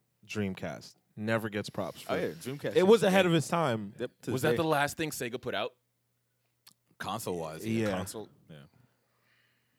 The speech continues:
Speaker 2: And then they took a lot
Speaker 1: But I
Speaker 2: of their
Speaker 1: think they
Speaker 2: team
Speaker 1: were
Speaker 2: to
Speaker 1: the
Speaker 2: make the
Speaker 1: fir-
Speaker 2: Xbox.
Speaker 1: They were the first ones with the graphics, right? With, like, that P S two and Xbox had after that.
Speaker 3: They were the ones where you could put your fucking Tamagotchi memory card into the controller.
Speaker 2: Yeah, that
Speaker 3: and
Speaker 2: shit was
Speaker 3: then,
Speaker 2: hard.
Speaker 1: Yeah.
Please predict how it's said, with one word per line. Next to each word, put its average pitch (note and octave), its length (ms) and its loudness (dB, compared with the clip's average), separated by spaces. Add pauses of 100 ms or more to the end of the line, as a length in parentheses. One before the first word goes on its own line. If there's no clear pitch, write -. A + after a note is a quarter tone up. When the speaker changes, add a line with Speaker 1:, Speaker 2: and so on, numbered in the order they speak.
(120)
Speaker 2:
And G2 100 -12
then G2 120 -6
they F#2+ 100 -6
took G2 180 -8
a F#2 60 -8
lot F2+ 100 -4
Speaker 1:
But D#3+ 80 6
I F3 60 6
Speaker 2:
of F3 60 -2
their A3+ 100 2
Speaker 1:
think E3 80 -2
they E3+ 80 4
Speaker 2:
team A3 100 6
Speaker 1:
were G#3+ 80 8
Speaker 2:
to F#3 40 4
Speaker 1:
the F3+ 80 6
Speaker 2:
make F#3 100 -2
the F#3 60 2
Speaker 1:
fir- F3+ 140 2
Speaker 2:
Xbox. E3 500 -12
Speaker 1:
They E3 140 -8
were A3+ 120 -6
the F#3 120 -8
first E3 300 -12
ones D3 220 -2
with C3+ 120 -2
the C3 80 -2
graphics, C3 500 0
right? C#3+ 220 0
With, B2+ 200 0
like, A#2 280 0
that A#2 160 0
P D3+ 200 0
S C#3 160 0
two C#3+ 240 0
and A#2+ 80 0
Xbox B2+ 500 0
had B2 220 -4
after B2 260 -8
that. C3 260 -6 (480)
Speaker 3:
They A#2+ 180 6
were A3 80 6
the A#3 100 4
ones G3+ 220 4
where G3 80 2
you F#3 80 2
could D3 120 -8
put F3+ 160 2
your D3 80 0
fucking C#3 460 0
Tamagotchi C#3+ 680 2
memory C3+ 300 4
card C#3 300 4
into B2+ 200 0
the B2+ 80 2
controller. B2+ 680 4 (140)
Speaker 2:
Yeah, - 100 -2
that F4 100 -2
Speaker 3:
and A2+ 80 0
Speaker 2:
shit B2 100 2
was A#2+ 100 8
Speaker 3:
then, E4+ 120 4
Speaker 2:
hard. A#2 200 0
Speaker 1:
Yeah. F3+ 240 2